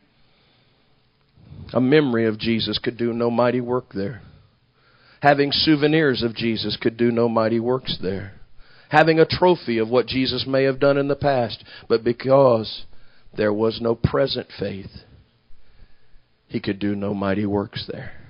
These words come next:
How many, how many find that tragic? He could do no mighty work there.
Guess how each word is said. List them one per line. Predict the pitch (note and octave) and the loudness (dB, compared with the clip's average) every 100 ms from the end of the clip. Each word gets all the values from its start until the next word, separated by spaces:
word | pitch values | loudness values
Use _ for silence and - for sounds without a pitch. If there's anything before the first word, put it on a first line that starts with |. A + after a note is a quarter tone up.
| - - - - | -20 -20 -20 -8
How | E4+ | -2
many, | F#4+ E3 | 0 0
how | G3+ | 0
many | D4+ - | 0 0
find | G3+ F3 | 2 2
that | C#3+ - | 2 2
tragic? | - B2 G2 - - - - _ - - - - - - - _ _ _ _ _ _ - | 0 0 -4 -6 -10 -16 -20 _ -20 -18 -20 -20 -20 -20 -20 _ _ _ _ _ _ -2
He | - G#3+ - | 4 4 6
could | F3 D3+ A#2 | 4 4 2
do | F#3+ A#3 B3+ C4 A#2+ - _ | 6 8 8 6 2 -6 _
no | C3+ F3 G3 G#3 G3+ F3 - - | 4 10 12 12 8 6 -10 -10
mighty | C#3 E3 E3+ E3+ F3 F3 - - | 2 4 6 4 2 0 -6 -12
work | B2+ D3 D3+ D3+ - - _ _ A#2 G#2+ | 2 6 8 6 0 -16 _ _ -20 -2
there. | C3 G#2+ F#2 - | 0 0 -4 -16